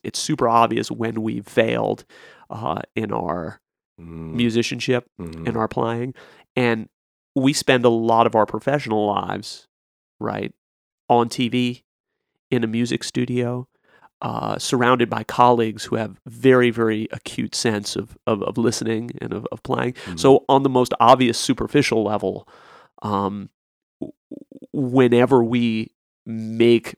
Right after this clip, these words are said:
Speaker 1: mistake, we, we're growing. Our process of growth, uh, through failing is one that's very, very public. It's very, very,
Speaker 2: Right.
Speaker 1: it's, it's this
Speaker 2: Yeah.
Speaker 1: shared social
Speaker 2: Mm-hmm.
Speaker 1: experience. Uh,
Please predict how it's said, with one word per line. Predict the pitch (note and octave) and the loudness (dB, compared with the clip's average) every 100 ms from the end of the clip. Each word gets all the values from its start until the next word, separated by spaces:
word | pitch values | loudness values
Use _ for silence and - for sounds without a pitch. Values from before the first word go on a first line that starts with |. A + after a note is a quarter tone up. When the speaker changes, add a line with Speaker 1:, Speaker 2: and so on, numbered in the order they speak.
| _ | _
Speaker 1:
mistake, | - - A2+ A2 | -8 0 0 2
we, | B2+ C#3 C#3+ | 0 0 0
we're | C3+ C#3+ C#3 | 2 2 2
growing. | B2+ A#2+ B2+ C3 A2+ G#2+ A2 - | 2 4 6 6 4 -2 -2 4
Our | B2+ | 4
process | - C3 B2+ A#2+ A#2 - | 4 4 4 4 -2 -2
of | G#2+ | -10
growth, | A2 B2+ B2 A2 - _ _ _ _ | -2 4 4 2 -6 _ _ _ _
uh, | - | -16
through | - A#2 | -8 -8
failing | - C#3 C#3 B2 G#2 G2+ - _ _ - | 0 2 2 0 -4 -6 -14 _ _ -6
is | A#2 | -4
one | A#2+ A#2+ A2+ | 0 0 0
that's | A2+ | -4
very, | A2 B2 B2 | 0 2 4
very | A#2 G#2+ | 2 -2
public. | - A2+ G2+ G#2+ - _ _ _ _ _ - | 0 2 2 -2 -12 _ _ _ _ _ -12
It's | A#2+ A2+ | -10 -6
very, | A2+ A#2+ A#2+ A#2+ | 2 4 4 2
very, | A2 A#2+ A#2 A2+ A2 | 2 2 2 2 2
Speaker 2:
Right. | G#2 G#2+ | 2 2
Speaker 1:
it's, | A#2+ - | 0 0
it's | B2+ - | -4 0
this | C3+ G#2+ | 0 2
Speaker 2:
Yeah. | G#2+ G2 | 0 0
Speaker 1:
shared | G2 C3+ C3+ B2+ A#2+ | 2 4 6 6 4
social | - B2+ B2 B2 B2+ A#2+ A2+ | 2 6 6 6 4 4 4
Speaker 2:
Mm-hmm. | F#2+ - - | 0 -10 -12
Speaker 1:
experience. | B2 - - A#2+ A2 G2+ G2 - - _ | -10 -6 0 0 0 -2 -6 -10 -12 _
Uh, | - | -10